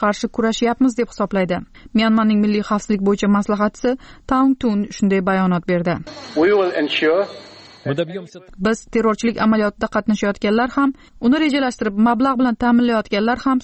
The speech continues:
Speaker 1: sud oldida javob berishiga erishamiz", dedi Myanmaning milliy xavfsizlik bo'yicha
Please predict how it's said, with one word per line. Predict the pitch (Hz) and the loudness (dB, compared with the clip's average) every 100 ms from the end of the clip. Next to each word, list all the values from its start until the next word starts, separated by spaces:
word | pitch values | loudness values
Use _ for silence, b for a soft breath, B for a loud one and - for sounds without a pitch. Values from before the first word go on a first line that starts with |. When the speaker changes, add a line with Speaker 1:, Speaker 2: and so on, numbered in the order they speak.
| - | -2
Speaker 1:
sud | 254 - | -4 -2
oldida | 220 208 214 | 0 0 0
javob | 208 202 202 | 0 0 0
berishiga | 190 196 202 220 | -2 -2 -2 0
erishamiz", | 214 - 196 180 - | 0 0 0 0 0
dedi | 196 196 226 | 0 2 2
Myanmaning | 202 185 190 202 | 4 2 2 4
milliy | 196 196 - | 2 0 -2
xavfsizlik | 185 202 175 | -4 -4 -2
bo'yicha | 180 185 | -2 0